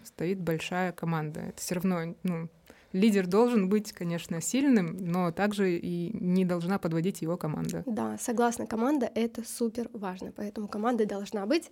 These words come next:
Speaker 2: это второе.
Speaker 1: Мгм.
Speaker 2: И третье, наверное, что бы я хотела сказать, это сейчас очень важно продвигаться. Продвижение очень важно. И если вы не занимаетесь продвижением, а я делала эту ошибку, я бросала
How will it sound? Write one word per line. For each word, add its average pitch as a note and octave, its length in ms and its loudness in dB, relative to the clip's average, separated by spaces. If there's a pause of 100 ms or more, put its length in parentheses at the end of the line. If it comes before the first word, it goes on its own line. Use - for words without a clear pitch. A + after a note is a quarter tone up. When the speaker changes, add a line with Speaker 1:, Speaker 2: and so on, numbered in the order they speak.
Speaker 2:
это A#3 160 -2
второе. F#3 360 -4 (240)
Speaker 1:
Мгм. G3 80 0 (380)
Speaker 2:
И C#4 140 6
третье, D4 420 2
наверное, B3+ 320 4
что A#3+ 160 0
бы A3+ 60 2
я A#3 100 4
хотела A3+ 300 -4
сказать, B3 580 0
это A3 960 0
сейчас B3+ 680 2
очень A#3 420 0
важно B3 720 0 (340)
продвигаться. A3+ 840 0
Продвижение A3+ 640 0
очень A#3 480 0
важно. G3 360 -6
И - 120 -6
если B3 320 0
вы A#3 120 2
не B3+ 140 2
занимаетесь A3+ 400 -2
продвижением, G#3+ 580 0
а G3+ 40 0
я A3+ 140 2
делала B3+ 320 -2
эту A3 240 -2
ошибку, A3 500 -4
я G#3+ 200 0
бросала A3+ 600 -2